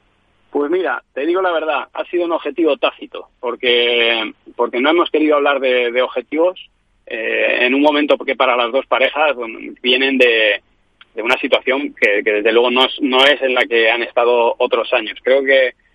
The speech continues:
que, eh, de momento no nos hemos planteado marcar un, un ranking, aunque tácitamente, eh, los tres estamos pensando en volver a, a meternos en las ocho parejas, pero creo que de momento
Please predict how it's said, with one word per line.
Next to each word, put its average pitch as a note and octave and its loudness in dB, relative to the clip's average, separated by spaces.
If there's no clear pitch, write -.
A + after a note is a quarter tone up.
que, A#2+ -4
eh, B2 2
de B2 -4
momento C#3+ 4
no C3+ -10
nos C#3+ -6
hemos C#3 -8
planteado C3 2
marcar B2+ -2
un, C3 -10
un C#3 0
ranking, C#3+ 2
aunque A#2+ -2
tácitamente, B2 0
eh, A2 0
los A2 2
tres C3 2
estamos A#2+ 0
pensando A#2+ -2
en A#2 -4
volver A2+ 2
a, A2 2
a - -4
meternos A#2 -4
en A#2+ -8
las G#2+ 0
ocho A2+ -2
parejas, A#2+ 2
pero C3 2
creo D#3 0
que E3 -2
de D3 -2
momento E3+ 2